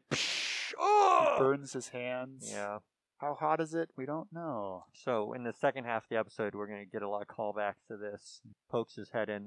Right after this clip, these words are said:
Speaker 1: and this, this also gets play later on in a mirror scene when Shinji rescues Rei. So I was trying to figure this out. So they froze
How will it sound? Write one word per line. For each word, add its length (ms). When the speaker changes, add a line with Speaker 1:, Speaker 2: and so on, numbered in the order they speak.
Speaker 1:
and 140
this, 280
this 200
also 280
gets 200
play 320
later 480
on 640
in 60
a 60
mirror 520
scene 520
when 180
Shinji 640
rescues 480
Rei. 280
So 140
I 40
was 100
trying 180
to 40
figure 200
this 200
out. 240
So 140
they 100
froze 920